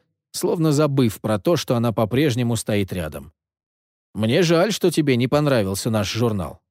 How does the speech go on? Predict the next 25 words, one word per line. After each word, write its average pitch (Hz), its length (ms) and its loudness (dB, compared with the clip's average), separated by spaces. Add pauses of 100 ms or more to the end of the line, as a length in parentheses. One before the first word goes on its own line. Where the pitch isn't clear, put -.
(280)
сказал 120 460 0
он, 107 120 -2
наконец, 110 500 -2
подчеркнуто 131 800 -2
озабоченным 113 680 -2
тоном. 76 320 -10 (840)
«Юнити 143 520 0
тратит 143 400 0
много 139 360 0
сил 214 280 -2
на 196 60 0
его 123 220 2
выпуск. 87 480 -10 (220)
Кстати, 123 540 0 (520)
кто - 200 2
велел 143 380 4
тебе 117 300 0
так 117 280 0
говорить 113 500 0
о 123 120 0
Юнити? 87 600 -4 (220)
Кто - 220 0
тебя 104 260 0
этому 98 260 -2
научил?» 92 500 -6